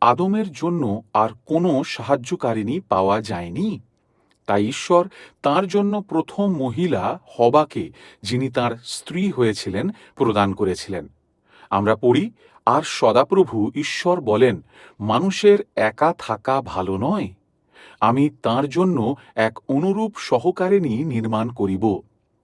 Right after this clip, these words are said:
যারা অনুসরণ করতে ইচ্ছা করে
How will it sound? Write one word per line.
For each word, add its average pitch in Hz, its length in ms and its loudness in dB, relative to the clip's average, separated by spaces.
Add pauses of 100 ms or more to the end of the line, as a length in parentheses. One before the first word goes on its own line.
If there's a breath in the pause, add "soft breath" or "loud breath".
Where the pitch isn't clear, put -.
(140)
যারা 104 460 0 (260 loud breath)
অনুসরণ 165 520 0
করতে 175 460 0
ইচ্ছা 131 380 -8
করে - 360 2